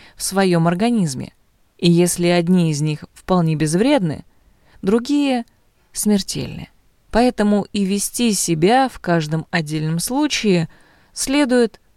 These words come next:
по-разному. Запомните, в данной ситуации никогда не слушайте общих советов из интернета или сми. Только ведущий вас врач может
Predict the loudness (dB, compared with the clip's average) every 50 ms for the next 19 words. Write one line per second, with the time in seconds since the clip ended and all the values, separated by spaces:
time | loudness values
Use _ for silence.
0 | _ _ -4 -2 0 2 2 0 0 -2 -6 -10 -10 -12 -16 _ _ _ _ _
1 | _ _ _ _ -6 0 2 2 2 2 -2 -2 -2 -2 -2 -4 -6 -10 -12 -12
2 | -16 _ _ _ -20 _ _ _ _ _ -10 -8 0 2 4 4 4 2 0 -2
3 | -4 -6 -8 -10 -12 -8 -6 -4 -2 -2 -2 -2 -4 -6 -6 -8 -12 -14 _ _
4 | _ _ _ _ _ -20 -20 _ 0 2 2 2 4 4 2 2 4 2 2 2
5 | 2 2 0 -2 -2 -4 -4 -4 -4 -2 -2 -2 -2 0 0 0 -2 0 0 2
6 | 2 2 2 -2 -8 -8 -6 -6 -4 -2 0 0 2 0 0 0 0 -2 -2 -2
7 | -10 -20 _ _ _ _ _ -4 -2 0 2 4 2 2 2 0 0 2 2 2
8 | 2 2 0 -2 -4 -2 0 0 0 0 -2 -4 -4 -4 -6 -8 -8 -12 -16 _
9 | _ _ _ _ _ _ _ _ _ _ _ -4 2 2 2 2 2 -2 -2 -2
10 | 0 -2 -2 0 2 2 0 0 0 -4 -6 -6 -4 -4 -4 -4 -4 -4 -2 0
11 | 2 4 4 2 0 -2 -8 -14 _ _ _ _ _ _ -20 -14 -4 2 4 4
12 | 6 4 2 0 _ -12